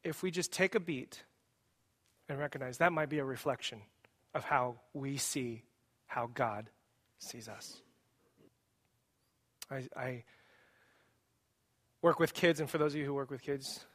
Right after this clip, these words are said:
we all know parents that live out, that treat their children in a certain way. Not because they're trying to raise their children, it's because it's reflecting of, "I didn't have an opportunity to do this when I was a kid, so I want you to do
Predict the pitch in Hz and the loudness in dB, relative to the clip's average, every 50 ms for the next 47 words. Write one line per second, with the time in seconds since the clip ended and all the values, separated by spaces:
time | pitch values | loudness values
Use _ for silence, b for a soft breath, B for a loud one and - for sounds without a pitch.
0 | b b b b _ _ _ _ 151 147 147 135 139 139 139 131 - - - 143 | b b b b _ _ _ _ -4 -2 0 0 0 0 -2 -4 -4 -4 -2 -2
1 | 135 143 139 - - 143 147 139 135 127 131 131 135 - - - _ _ _ _ | -2 -2 -4 -4 -6 -6 -6 -6 -4 -4 -2 -2 -2 -4 -6 -16 _ _ _ _
2 | _ _ _ _ _ _ _ _ - 135 131 - - - 160 151 151 151 139 139 | _ _ _ _ _ _ _ _ -10 -8 -6 -4 -2 -2 -2 -2 -2 -2 -2 -2
3 | 131 - - - 147 143 139 151 151 143 135 131 127 117 - 147 143 - 127 127 | -4 -6 -4 -2 -2 -2 -2 -2 -4 -4 -6 -6 -6 -6 -4 -4 -4 -6 -6 -8
4 | 131 131 139 143 143 143 - - - _ _ _ _ _ _ _ _ _ _ _ | -6 -6 -6 -6 -8 -10 -16 -20 -20 _ _ _ _ _ _ _ _ _ _ _
5 | _ _ _ _ _ _ _ _ _ _ _ _ _ _ _ _ _ _ _ _ | _ _ _ _ _ _ _ _ _ _ _ _ _ _ _ _ _ _ _ _
6 | _ _ _ _ _ _ 165 180 175 180 175 175 165 - - 160 151 139 151 147 | _ _ _ _ _ _ 8 10 10 10 8 4 -2 0 2 2 2 2 0 -2
7 | - - 151 143 135 131 127 131 131 120 131 113 - 156 151 139 127 117 113 - | -2 0 -2 0 0 -2 -2 -2 -2 -4 -6 -6 -4 -4 -4 -4 -4 -10 -10 -12
8 | 131 123 - 143 131 120 131 127 - - - 139 113 - - 135 127 - - 123 | -12 -6 -2 -2 -2 -2 -4 -8 -8 -8 -8 -8 -8 -4 -4 -6 -4 -4 -8 -8
9 | 123 120 - B B B B B B B B - 139 131 143 147 139 131 - - | -8 -8 -10 B B B B B B B B 4 8 8 8 8 6 0 -12 -20
10 | _ _ _ _ _ - 139 135 131 - - 127 131 131 123 123 120 117 - - | _ _ _ _ _ -10 -8 -8 -8 -10 -10 -10 -8 -8 -8 -8 -8 -10 -10 -12
11 | 117 - 131 123 117 113 117 110 - 131 117 123 123 117 123 110 - - 127 120 | -12 -12 -12 -12 -12 -12 -14 -12 -12 -10 -8 -8 -8 -8 -8 -8 -8 -10 -8 -6
12 | 120 120 117 120 110 117 113 - - 120 110 - - 123 110 110 117 113 113 110 | -6 -6 -6 -8 -10 -10 -12 -10 -10 -10 -10 -8 -10 -8 -8 -8 -8 -8 -8 -10
13 | - - 127 120 113 - 120 117 117 113 | -10 -10 -12 -14 -12 -14 -14 -14 -14 -14